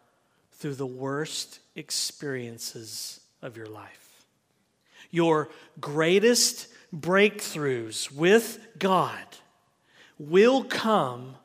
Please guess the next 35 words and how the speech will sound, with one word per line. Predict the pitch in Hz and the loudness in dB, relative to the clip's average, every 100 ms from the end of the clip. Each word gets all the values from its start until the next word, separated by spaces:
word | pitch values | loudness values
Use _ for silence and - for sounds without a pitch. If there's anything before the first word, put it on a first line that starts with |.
| _ _ _ _ _ _ | _ _ _ _ _ _
through | - 180 | -4 -2
the | 165 185 | -2 -4
worst | 170 151 147 170 220 233 196 - - - - | -4 -6 -4 0 4 4 2 -2 -4 -6 -10
experiences | 190 - - - - - 214 208 156 131 131 - 139 135 131 - _ _ _ _ _ _ _ _ _ | -6 -2 -2 -2 -6 -4 -2 -2 -2 -6 -8 -8 -8 -12 -12 -14 _ _ _ _ _ _ _ _ _
of | 156 151 | -10 -6
your | 175 | -2
life. | 190 226 175 - - - - _ _ _ _ _ _ _ _ _ | 0 0 -2 -8 -18 -20 -20 _ _ _ _ _ _ _ _ _
Ray | 170 | 2
Ortlund | 180 175 180 156 151 | 6 6 4 -4 -4
said | 165 143 | -4 0
that, | 156 165 180 | 2 2 0
and | 170 185 | 0 0
it | 330 - | 0 2
stings. | - - 240 320 214 123 110 107 - - - _ _ _ _ _ _ - | 2 2 0 0 -2 -6 -14 -8 -6 -6 -10 _ _ _ _ _ _ -12
It | - | -2
hurts, | 277 320 - - | 0 0 -4 -6
doesn't | 240 180 139 | -6 -6 -8
it? | 117 _ _ _ _ - | -14 _ _ _ _ -14
But | 156 | -14
it's | 143 - | -14 -16
true. | - 196 214 170 180 _ _ _ _ _ _ _ - | -12 -6 -4 -4 -8 _ _ _ _ _ _ _ -6
And | 175 | -4
it's | 170 | 0
what | 185 | 0
we'll | 190 | 0
see | 180 196 | -2 -2
in | |
our | 170 | -2
passage | 156 175 165 175 147 - | -2 -4 -4 -6 -10 -10
today. | 175 165 | -6 -6
So | - | -6
turn | 160 190 185 | -6 -6 -4
to | |
Second | 175 - 180 190 170 | -2 -2 -2 -4 -12
Corinthians | - 170 160 - 151 135 135 131 - | -10 -8 -8 -8 -6 -6 -8 -10 -12